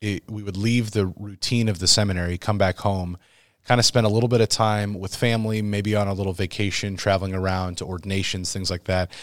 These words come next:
and then jumping into some experience of ministry. But you're only there for a couple months, and then boom, shooting back to seminary. So it always felt a little bit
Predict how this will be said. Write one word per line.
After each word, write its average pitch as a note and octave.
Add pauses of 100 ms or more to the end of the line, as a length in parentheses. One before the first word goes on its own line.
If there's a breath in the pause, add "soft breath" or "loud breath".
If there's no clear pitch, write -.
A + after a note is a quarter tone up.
(160 loud breath)
and G#2+
then A2+
jumping A2+
into G2+
some G#2
experience G2
of F2
ministry. F#2 (340 soft breath)
But A#2+
you're B2
only A#2
there A2
for G2+
a F#2
couple G2+
months, F#2
and G2
then F#2
boom, F2+ (100)
shooting -
back F#2+
to F#2
seminary. E2+
So G2+
it G2
always F#2+
felt F2+
a F2+
little F2
bit F2